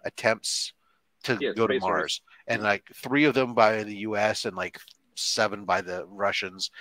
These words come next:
Speaker 1: and of them, uh, the o-, two successfully that la-, that got there were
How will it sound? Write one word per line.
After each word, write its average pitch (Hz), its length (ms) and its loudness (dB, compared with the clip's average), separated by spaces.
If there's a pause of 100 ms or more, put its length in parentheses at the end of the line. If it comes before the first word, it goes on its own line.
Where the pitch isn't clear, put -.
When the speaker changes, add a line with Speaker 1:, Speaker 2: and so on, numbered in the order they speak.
(180)
Speaker 1:
and 98 320 0
of 110 280 -2
them, 98 320 -2 (300)
uh, 98 180 0
the 104 120 -4
o-, 123 240 -4 (200)
two 127 560 2
successfully 107 920 -2
that 90 200 -10
la-, 101 260 0 (100)
that 107 180 -6
got 107 220 2
there 98 240 0
were 87 340 -4